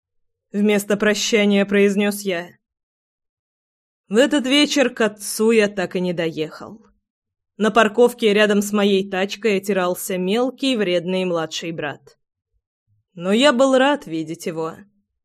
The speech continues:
Пусть он и не старался держать язык за зубами, а постоянно надоедал издевками и размышлениями.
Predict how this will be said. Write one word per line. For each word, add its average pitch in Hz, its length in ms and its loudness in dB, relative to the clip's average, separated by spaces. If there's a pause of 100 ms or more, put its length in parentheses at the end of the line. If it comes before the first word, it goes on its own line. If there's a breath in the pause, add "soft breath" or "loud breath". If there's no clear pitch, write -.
Пусть 226 280 0
он 226 180 4
и 220 80 4
не 226 100 4
старался 190 680 -2
держать 196 480 -2
язык 202 320 0
за 185 160 -4
зубами, 170 720 -4
а 214 80 -4
постоянно 247 720 2
надоедал 190 580 2
издевками 196 720 0
и - 20 0
размышлениями. 160 1120 -8